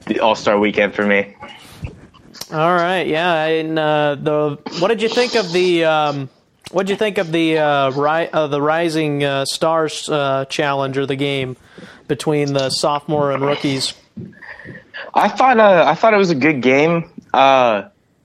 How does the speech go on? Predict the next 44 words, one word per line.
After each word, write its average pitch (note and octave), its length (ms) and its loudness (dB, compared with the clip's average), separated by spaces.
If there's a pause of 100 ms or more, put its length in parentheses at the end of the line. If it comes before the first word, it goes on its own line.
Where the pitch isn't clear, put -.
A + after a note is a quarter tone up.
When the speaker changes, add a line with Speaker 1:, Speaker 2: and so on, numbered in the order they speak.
(120)
Speaker 1:
it C#3 60 0
was D3+ 120 2
actually F3+ 240 2
pretty D3+ 220 2
fun C#3+ 200 2
to C3 80 4
watch. B2 320 2
It - 180 -4 (140)
obviously B2 420 2
turned C3 220 2
into A#2+ 240 4
a G#2+ 260 2 (600)
three-point C#3 600 2
slash B2 320 2
dunk A#2 280 0
contest A#2 460 0
by A2+ 140 4
the A2 140 4
end A2 120 4
of A2 120 2
it, G#2+ 220 2
but, A2 340 4 (400)
you B2+ 80 4
know, B2 100 6
that's B2 180 2
what's B2 140 0
gonna A#2+ 180 2
happen. A#2+ 320 2
I C#3 120 2
think F#3 180 2
there's B2+ 160 0
some C3 200 4
really C3 220 6
good B2 200 2
players A#2+ 720 2 (360)
coming A#2+ 280 2
up A2+ 120 2
in A#2 80 2
the A2 120 2
N A2 80 2
B G#2+ 100 4
A G#2 140 4
right F#2+ 180 2
now. F#2+ 320 -2